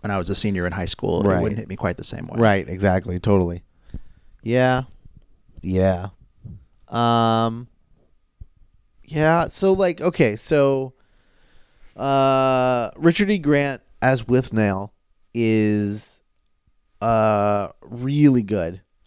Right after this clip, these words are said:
Speaker 2: Um,
Speaker 1: Mm-hmm.
Speaker 2: I mean, Paul McGann is really good as well.
Speaker 1: Mm-hmm.
Speaker 2: Um, Paul McGann is mostly reacting to things,
Speaker 1: I
Speaker 2: though.
Speaker 1: got a lot of Simon Pegg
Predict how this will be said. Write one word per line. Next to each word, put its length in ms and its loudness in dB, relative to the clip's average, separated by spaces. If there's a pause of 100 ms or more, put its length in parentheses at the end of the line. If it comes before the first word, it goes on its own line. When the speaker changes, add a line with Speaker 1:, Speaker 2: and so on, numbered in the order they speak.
(100)
Speaker 2:
Um, 60 -2
Speaker 1:
Mm-hmm. 180 0
Speaker 2:
I 80 -2
mean, 140 0
Paul 220 4
McGann 480 0
is 100 -6
really 240 2
good 220 0
as 80 -6
well. 500 0
Speaker 1:
Mm-hmm. 520 -14
Speaker 2:
Um, 380 2
Paul 200 2
McGann 420 0
is 320 -4
mostly 500 2
reacting 680 0
to 120 2
things, 320 -2
Speaker 1:
I 100 2
Speaker 2:
though. 60 2
Speaker 1:
got 120 2
a 40 -2
lot 200 0
of 60 0
Simon 400 0
Pegg 520 0